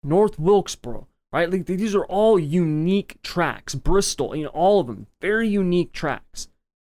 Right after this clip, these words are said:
And then we hit this phase of, "Hey, let's make everything cookie cutter." You see this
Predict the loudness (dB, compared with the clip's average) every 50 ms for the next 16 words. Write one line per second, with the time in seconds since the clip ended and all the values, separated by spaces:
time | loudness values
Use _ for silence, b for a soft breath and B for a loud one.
0 | _ _ _ _ _ _ _ _ _ -4 -2 0 2 2 4 4 4 4 2 2
1 | 0 0 -2 -2 -2 -2 -2 -2 -2 -2 -2 -4 -4 -4 -2 0 2 2 4 4
2 | 4 2 2 0 -2 -4 -8 -4 -2 0 2 2 0 0 -4 -10 _ _ _ _
3 | _ 0 2 2 2 0 -4 -8 _ _ _ _ _ _ _ _ _ _ _ _
4 | _ _ _ _ _ _ _ -8 -6 -2 0 2 2 2 0 0 -2 -4 -4 -6
5 | -10 _ _ -4 -2 0 2 2 0 -2 -6 -12 _ -2 0 0 0 0 -2 -2
6 | -2 -2 -4 -4 -4 -4 0 2 2 2 2 0 -4 -8 -8 -6 -6 -4 0 2
7 | 2 2 2 0 0 0 2 2 2 0 -2 -4 -4